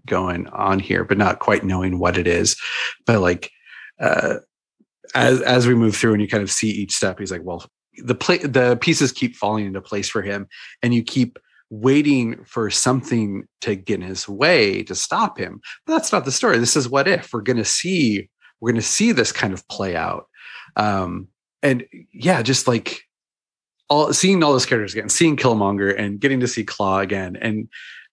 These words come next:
just revisiting all of this.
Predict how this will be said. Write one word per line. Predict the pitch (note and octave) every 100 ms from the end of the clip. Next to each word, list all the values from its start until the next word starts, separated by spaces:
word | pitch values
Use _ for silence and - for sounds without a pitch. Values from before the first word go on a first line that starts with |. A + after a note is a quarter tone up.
| _ _ _ _ _ _ _
just | C#3 C3+ - - - _ _ - _ - - _ _ _ _ _
revisiting | C3+ E3+ C3 C#3 C3 A#2+ A2+ G2+ G2+ -
all | G#2 G2+
of | G2+ F#2
this. | G2+ - - -